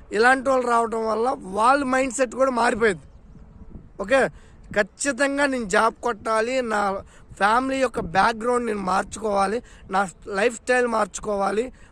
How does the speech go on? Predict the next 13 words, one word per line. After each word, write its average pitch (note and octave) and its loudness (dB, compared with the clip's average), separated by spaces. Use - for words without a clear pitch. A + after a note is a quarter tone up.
ఓకే, G#3+ 0
మా F3+ 2
ఫ్యామిలీని B3+ 0
ఒక A3 -2
స్టేజ్లో C4 2
తీసుకెళ్ళాలి G#3+ -4
అనుకుని A#3+ -2
ఇంట్రెస్టింగ్గా A#3+ -2
ఉండి A3 0
కసి G#3+ -4
ఉన్న B3+ 0
వాళ్ళు A#3 2
మాత్రమే B3 0